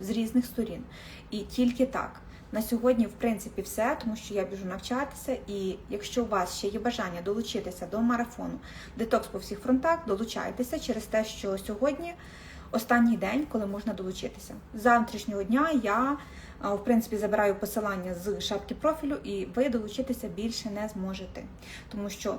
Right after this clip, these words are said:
там вже буде наступна сходинка, яка буде досить важка, і де мені треба буде підтримувати максимально кожного, і я не буду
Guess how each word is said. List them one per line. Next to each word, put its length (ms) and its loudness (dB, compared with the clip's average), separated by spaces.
там 180 4
вже 120 -2
буде 220 -4
наступна 380 -6
сходинка, 600 -2
яка 200 0
буде 220 -2
досить 400 -2
важка, 400 0
і 200 4
де 220 8
мені 220 2
треба 200 4
буде 80 2
підтримувати 500 0
максимально 500 4
кожного, 400 8
і 160 0
я 300 0
не 320 4
буду 460 0